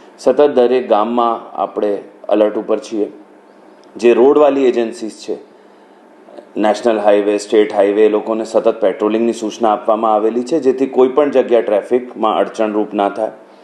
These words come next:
મામલતદાર ઓફિસ, કલેક્ટર ઓફિસ, સતત કંટ્રોલ રૂમ કાર્યરત છે.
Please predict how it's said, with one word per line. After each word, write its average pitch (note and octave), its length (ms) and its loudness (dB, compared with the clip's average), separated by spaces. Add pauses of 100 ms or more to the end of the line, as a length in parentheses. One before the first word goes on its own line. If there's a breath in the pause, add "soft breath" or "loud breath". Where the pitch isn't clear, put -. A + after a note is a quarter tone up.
(680 loud breath)
મામલતદાર A#2 480 2
ઓફિસ, C3 640 -2 (800)
કલેક્ટર A#2 340 2
ઓફિસ, B2 580 0 (140)
સતત B2 420 0
કંટ્રોલ A2+ 360 0
રૂમ A#2 180 0
કાર્યરત A2+ 520 2
છે. - 200 -12